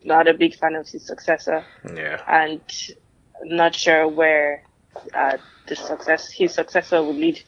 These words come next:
Speaker 1: this country.
Speaker 2: Country,
Speaker 1: So
Speaker 2: yeah.
Speaker 1: I, I agree with you.
Speaker 2: I feel you. All right. So the other story from Zimbabwe is that the doctors are going on strike over pay and drug shortages, shortages. The doctors in public hospitals all across the country have gone ac-, on strike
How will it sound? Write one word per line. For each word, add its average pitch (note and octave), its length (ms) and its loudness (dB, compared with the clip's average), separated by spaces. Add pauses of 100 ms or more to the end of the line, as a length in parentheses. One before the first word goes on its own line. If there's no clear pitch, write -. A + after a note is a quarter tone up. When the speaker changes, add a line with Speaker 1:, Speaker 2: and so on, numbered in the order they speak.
(120)
Speaker 1:
this - 200 -8
country. D#3+ 380 -6
Speaker 2:
Country, - 440 -8
Speaker 1:
So - 80 -2
Speaker 2:
yeah. - 420 0
Speaker 1:
I, D#3 60 -4
I D3+ 160 0
agree D#3+ 260 2
with D#3 140 -4
you. D#3 140 -2 (220)
Speaker 2:
I - 100 -10
feel - 280 -12
you. - 140 -12 (720)
All D#3+ 80 -2
right. D#3+ 160 -4 (100)
So G3 380 0
the G2 160 4
other G2+ 500 2
story F2+ 300 4
from E2+ 220 -4
Zimbabwe E2 520 -2
is F2+ 200 -2
that F#2 160 -4
the G2+ 80 0
doctors A#2+ 520 0
are F2 160 0
going F2 300 -2
on E2 160 -10
strike E2+ 380 -2
over E2+ 420 -4 (540)
pay D3 360 4
and E2 240 -8
drug D#2+ 240 -4
shortages, - 680 -6
shortages. - 680 -4
The F#2 100 -8
doctors F2+ 460 2
in E2+ 280 -2
public F2+ 280 -2
hospitals F2 540 -2
all D#2+ 180 -6
across - 300 -6
the - 80 -12
country E2+ 340 -2
have - 120 -2
gone F2+ 140 -6
ac-, - 260 -8
on D#2+ 100 -12
strike - 340 0